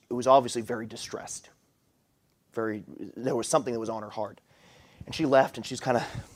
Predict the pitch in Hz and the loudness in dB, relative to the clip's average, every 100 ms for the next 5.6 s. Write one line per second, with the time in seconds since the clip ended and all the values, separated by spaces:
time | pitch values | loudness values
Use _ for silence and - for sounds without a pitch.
0 | - - - 139 147 143 127 117 123 117 | -12 -10 6 6 8 6 8 8 6 0
1 | - 120 - 117 120 113 113 110 110 123 | -10 -10 -8 -2 -2 -2 -4 -6 -4 -4
2 | 113 117 117 117 113 - 113 107 117 - | -2 -2 -2 -2 -4 -6 -8 -10 -12 -20
3 | - - - - - 123 120 120 110 117 | -20 -20 -18 -10 -2 0 2 0 6 6
4 | - 104 123 101 113 110 143 165 123 - | 6 2 0 0 -2 -2 2 2 2 -2
5 | 139 110 147 147 110 107 | -2 -4 -10 -8 -8 -8